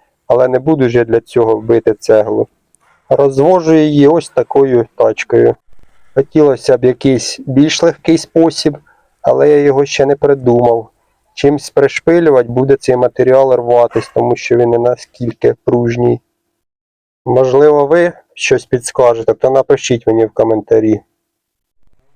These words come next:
І останнє, що я хотів сказати:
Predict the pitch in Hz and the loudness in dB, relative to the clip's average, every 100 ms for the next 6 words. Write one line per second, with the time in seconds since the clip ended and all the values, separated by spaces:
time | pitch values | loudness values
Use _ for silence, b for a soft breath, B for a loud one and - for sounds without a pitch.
0 | _ _ - 147 143 - - 143 139 131 | _ _ 0 2 2 0 -2 0 0 0
1 | - 131 120 117 131 - - 131 170 175 | 0 -2 -2 -2 -4 -4 -4 0 0 0
2 | 160 | 0